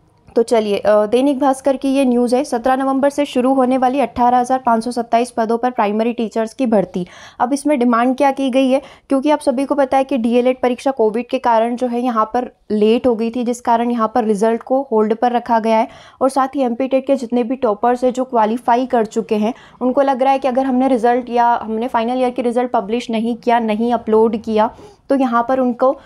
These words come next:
दिक्कत आ सकती है, राइट? तो यहाँ पर क्या डिमांड की जा रही है स्टूडेंट्स के द्वारा कि क्वालिफिकेशन पूरी करने की कट ऑफ डेट रिजल्ट आने के बाद जारी की जाए। मतलब जो कट ऑफ निकल कर आएगा आपका, वो जब तक रिजल्ट नहीं आ जाता तब तक उसको होल्ड पर रखा जाए,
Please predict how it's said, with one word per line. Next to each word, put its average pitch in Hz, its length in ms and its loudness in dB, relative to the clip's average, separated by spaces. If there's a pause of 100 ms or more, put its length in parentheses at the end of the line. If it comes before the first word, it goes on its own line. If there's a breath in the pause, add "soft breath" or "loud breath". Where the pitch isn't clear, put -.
(180 loud breath)
दिक्कत 233 400 0
आ 190 100 0
सकती 190 400 -6
है, 175 160 -2 (120)
राइट? 233 280 -2 (320 soft breath)
तो 247 40 0
यहाँ 240 300 2
पर 277 80 0
क्या 269 260 0
डिमांड 247 400 0
की 262 160 0
जा 254 200 2
रही 254 140 -2
है 269 80 2
स्टूडेंट्स 247 500 0
के 277 140 2
द्वारा 240 260 2
कि 262 140 -6
क्वालिफिकेशन 269 760 -2
पूरी 262 280 2
करने 254 340 2
की 277 160 0
कट 226 300 0
ऑफ 254 160 0
डेट 220 280 -2 (280 soft breath)
रिजल्ट 262 380 0
आने 226 240 0
के 247 140 -2
बाद 269 220 0
जारी 202 280 0
की 196 180 -2
जाए। 190 140 -2
मतलब 208 240 -2
जो 254 120 -2
कट 240 240 0
ऑफ 254 160 0
निकल 247 300 0
कर 262 260 0
आएगा 226 280 0
आपका, 226 340 -2 (400 soft breath)
वो 254 80 -2
जब 269 140 -2
तक 285 160 -2
रिजल्ट 247 400 0
नहीं 262 240 2
आ 254 100 2
जाता 240 300 0
तब 262 240 -6
तक 247 140 -4
उसको 254 240 -4
होल्ड 220 340 2
पर 220 180 0
रखा 185 300 0
जाए, 175 260 -4